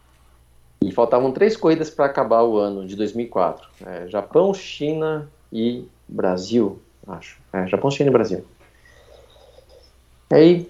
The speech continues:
me procuraram, falei, "E aí, cara, você não quer vir fazer um teste com a gente? Faltam três corridas, você vem aqui como convidado apenas e vamos ver o que dá." Falei, "Beleza, beleza, vamos lá." Fiz, né? Acabou dando certo, aí fui contratado pra dois mil e cinco.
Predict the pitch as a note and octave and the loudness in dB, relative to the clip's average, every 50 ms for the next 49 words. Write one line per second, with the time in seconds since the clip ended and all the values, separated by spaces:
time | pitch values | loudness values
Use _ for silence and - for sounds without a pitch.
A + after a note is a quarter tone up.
0 | - D#3+ D#3 D3+ C#3+ C#3+ C3+ C3 - - C#3 C#3 - D3 C3+ C#3+ C#3+ F#3 G#3+ F#3+ | -4 -2 0 2 4 4 4 2 2 2 2 4 4 6 4 4 6 6 6 8
1 | E3 C#3 - - G2 F2+ F#2 - - C#3 C#3 D3 D#3 C3+ C#3 C#3 B2 A#2+ A#2 A#2 | 8 6 6 4 2 0 0 -2 -2 -2 2 2 2 2 2 2 2 2 2 0
2 | A#2 A#2 - - G2+ G#2 C3+ C#3 C3+ - B2 A#2+ - - A#2 - C3+ C3+ - - | 0 0 -2 -2 -4 -2 -2 -4 -2 -2 -4 -4 -4 -6 -6 -4 -4 -4 -2 -2
3 | A#2 A2 A#2+ C#3+ D#3+ D3 D#3 D3+ D3+ - - A2+ A#2+ B2 A#2+ C#3 C3+ C3+ B2 A#2 | -2 0 2 2 2 4 2 0 0 -2 -2 -2 0 -2 -2 -2 -4 -4 -4 -2
4 | A#2 B2 B2 A2+ A#2 G2 A#2 B2 B2 A2 G2+ - - B2 D3 D#3+ E3 E3 D#3+ E3+ | 0 0 2 2 4 4 6 6 6 4 2 0 -2 -2 -2 -2 -4 -4 -4 -2
5 | F#3+ G#3 G#3 G3 F#3+ G3 G3+ D3+ B2+ A2+ G#2+ G#2 G#2 - _ _ _ D3 D#3+ E3+ | -2 0 0 0 0 0 2 2 4 4 2 0 -6 -14 _ _ _ -12 -10 -10
6 | F3 E3+ D3+ C#3 - G3+ G#3 F3+ D#3 C3 C3 B2 - - _ - - A2+ A#2 A#2 | -10 -10 -8 -4 -2 2 4 4 4 2 0 -2 -8 -14 _ -8 -4 -2 0 0
7 | A#2 A2 G2 G2+ G#2 G#2+ A2 A2 G#2+ A#2 D3 D#3+ E3 - _ _ _ _ _ _ | -2 -4 -6 -8 -6 -4 -4 -2 -2 -2 -4 -8 -12 -18 _ _ _ _ _ _
8 | _ _ _ _ _ - - F3+ A#3 A#3+ - - - - _ - - - A2 A2 | _ _ _ _ _ 2 4 4 4 4 0 -4 -16 -20 _ -20 -14 -10 -8 -6
9 | B2+ D#3 E3+ - - _ _ _ _ _ _ _ _ _ _ _ _ _ _ _ | -6 -6 -8 -10 -14 _ _ _ _ _ _ _ _ _ _ _ _ _ _ _
10 | _ - G2+ G#2 G#2 G#2+ A2 A2 A2 G#2 G2+ F#2+ F#2 F#2 - G2 G2+ A2 A#2 A#2 | _ -2 0 2 4 6 8 8 8 8 6 6 2 -2 -6 -4 0 2 2 2
11 | G#2 G#2 F2+ - - A#2 B2+ D#3 F#3 F#3 - G3+ F#3+ - - G#2 G#2+ - - C3+ | 2 -2 -4 0 2 4 4 4 4 2 -4 -10 -12 -8 -6 -6 -4 -4 -4 -6
12 | C3 D#3+ D3+ C#3 C#3 C3+ A2 - A#2+ A#2+ A#2 - - A2+ G#2+ G#2+ G#2+ G2+ G#2+ A2 | -6 -4 -4 -2 -2 -2 0 0 0 -2 -2 -2 -4 -4 -4 -4 -4 -4 -4 -6
13 | G#2+ G#2 - - - B2 C3+ E3 E3 - G3 F#3 | -6 -8 -10 -10 -8 -6 -6 -6 -8 -10 -12 -14